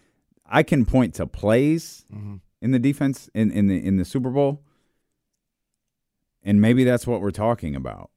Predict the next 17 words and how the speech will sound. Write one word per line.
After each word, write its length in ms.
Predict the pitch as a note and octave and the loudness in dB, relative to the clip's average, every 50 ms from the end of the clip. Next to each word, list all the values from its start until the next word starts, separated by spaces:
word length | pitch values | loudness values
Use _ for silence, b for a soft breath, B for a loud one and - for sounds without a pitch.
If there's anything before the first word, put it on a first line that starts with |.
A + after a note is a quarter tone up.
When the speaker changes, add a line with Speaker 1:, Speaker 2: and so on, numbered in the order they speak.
| _ _ - | _ _ -14
Speaker 2:
Yeah. 260 | A2+ A2 G#2+ A2 - - _ | -14 -12 -12 -14 -16 -16 _
Speaker 1:
Play, 280 | - - - A2+ A#2+ A#2+ | -6 0 2 4 4 4
Speaker 2:
It's 80 | F#2+ | 2
Speaker 1:
maybe 220 | F#2+ A2+ A#2 A#2+ A#2+ | 2 2 2 2 2
you 320 | A2 G2+ A2 A2 A2 G#2+ | 2 2 0 0 0 0
just 140 | G#2 G2 - | -2 -6 -4
can't 220 | - B2+ B2+ F#2 | -2 -2 0 0
make 160 | A2 A#2 A2 A#2+ | 0 0 0 0
a 60 | A2 | -2
mistake 380 | G2+ - - - B2+ C3 - | -4 -2 -2 -2 -2 -2 -2
in 80 | C#3+ C3 | -4 -4
the 60 | C3 | -4
Super 240 | B2 - D3+ B2+ B2 | -4 -6 -6 -6 -4
Bowl, 260 | B2+ C#3 C#3+ C#3+ C3+ | -2 -2 0 0 -2
but 300 | G#2+ F2+ F#2 F2 E2 - - | -2 -2 -2 -2 -2 -4 -8
I, 240 | - D#2+ E2 E2 D2+ - | -10 -8 -8 -8 -8 -10
I'm, 360 | - D2+ D#2 D2 D2 C#2+ - | -12 -14 -14 -14 -16 -18 -20